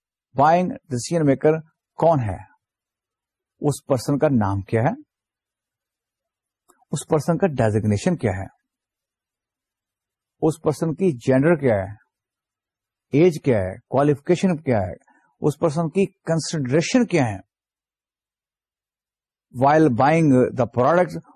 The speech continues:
وہ کن کن پوائنٹس کے اوپر زیادہ ایمفسائز کرے گا۔ All that is the information of the prospect۔ پھر ہم دیکھیں گے کہ عام طور پہ اس آرگنائزیشن میں آرڈر دینے کا طریقہ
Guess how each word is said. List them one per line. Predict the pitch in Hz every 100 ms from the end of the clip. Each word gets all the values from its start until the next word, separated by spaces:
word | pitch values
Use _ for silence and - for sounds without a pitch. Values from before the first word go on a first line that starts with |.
| _
وہ | 151
کن | - - 240
کن | 220 202
پوائنٹس | - 143 147 156
کے | -
اوپر | 151 151
زیادہ | 135 139
ایمفسائز | - 131 120 - 175 185
کرے | 127 104
گا۔ | 104 - - _ _ _ _ _ _ _ _ 143
All | 175 254
that | 180 147 - 131
is | 127 143
the | _ _ - -
information | 139 151 120 113 127 - 113
of | 110 - 143 170 _ _ _
the | 139 139
prospect۔ | 139 135 - 82 - - _ _ _ _ _ _ _ _ _ _ _ _ _ _ _ _ _ _ _ _
پھر | - 277
ہم | 254
دیکھیں | 147 - 123
گے | 107 135 190 _ _ _
کہ | -
عام | - - 156 247 233
طور | 196 147
پہ | 127 - 120 131 - _ _ -
اس | 208 -
آرگنائزیشن | 143 135 131 123 117 117 120
میں | 117 139 143 _ _ _
آرڈر | 127 143 165 180 185 - _ - 123
دینے | 127 135 156 156
کا | 170
طریقہ | 160 131 123 151